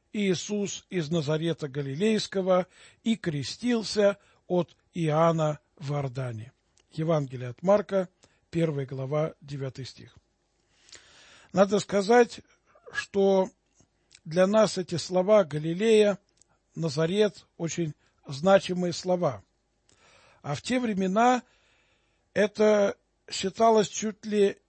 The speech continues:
не оскорбительно сказать: «Этот из Галилеи, а этот из Назарета». Читаем. «Но Нафанаил сказал ему: Из Назарета может ли быть что доброе?» Евангелие от Иоанна, первая глава, сорок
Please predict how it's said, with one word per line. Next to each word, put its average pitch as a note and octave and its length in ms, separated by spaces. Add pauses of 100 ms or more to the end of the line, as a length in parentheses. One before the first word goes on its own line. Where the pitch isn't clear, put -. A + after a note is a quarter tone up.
не F#3+ 140
оскорбительно F#3 880
сказать: D3+ 600 (240)
«Этот G3+ 440
из C3+ 220
Галилеи, G3 840
а C#3 160
этот E3 420 (300)
из D3+ 160
Назарета». C3+ 640 (520)
Читаем. D#3 520 (640)
«Но E3+ 140
Нафанаил A3 640
сказал A3 480
ему: D#3 400 (240)
Из D#3+ 240
Назарета G#3 640
может A3 540
ли A#3+ 80
быть G3+ 240
что F#3 200
доброе?» B2+ 560 (760)
Евангелие D3 580
от C3 160
Иоанна, F#3+ 380
первая D#3 400
глава, D#3 420 (300)
сорок E3+ 440